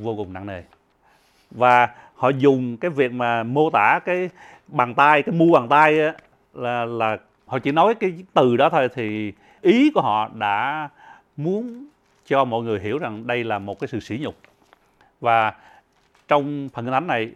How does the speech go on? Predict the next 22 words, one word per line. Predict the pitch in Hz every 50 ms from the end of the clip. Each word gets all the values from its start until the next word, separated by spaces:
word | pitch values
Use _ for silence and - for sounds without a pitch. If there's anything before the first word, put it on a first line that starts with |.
| _ _ _
ý | - 147
muốn | 165 170 165 165
nói | 160 151 170
rằng | 180 160 117 110 107
á, | 110 120 - -
dùng | 131 113 123 120 113 110 107 104
cái | 101 - 135
mu | 143 135 131 127
bàn | 120 120 110 107 107 107 101
tay | - 131 127
phải | - - 101 90 95 147
của | 175 - 147
mình | 135 110 101
á, | 113 - _ - 120
ha, | 123 120 117 101 98 101
vả | 101 104 95 90 95 143 165
vào | 135 117 107 104 101 92 90 98 127 _ _ _ _ -
má | 110 101 107 113 131 165 202 214
phải | - - 107 85 87 120 139
của | - 113 107
người | 123 107 92
ta. | - 104 117